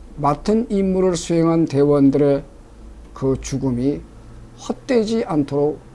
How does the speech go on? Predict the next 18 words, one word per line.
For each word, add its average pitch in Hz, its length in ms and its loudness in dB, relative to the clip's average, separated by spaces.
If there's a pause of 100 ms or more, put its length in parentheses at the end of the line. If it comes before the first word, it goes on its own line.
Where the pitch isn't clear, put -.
(480)
우리는 127 480 -4 (520)
목숨을 208 520 4
걸고 202 480 4 (220)
국민을 220 540 6
위해 220 120 12
일하는 196 460 4
분들의 165 440 2 (680)
그 226 220 4
숭고한 240 680 6
정신을 175 600 0 (420)
잊지 226 520 -4 (340)
말자고 127 680 -4
다짐, 143 420 -4 (680)
또 156 320 4 (640)
다짐을 135 640 -2 (680)
했던 185 300 0
것이 151 440 0 (720)
바로 135 460 -2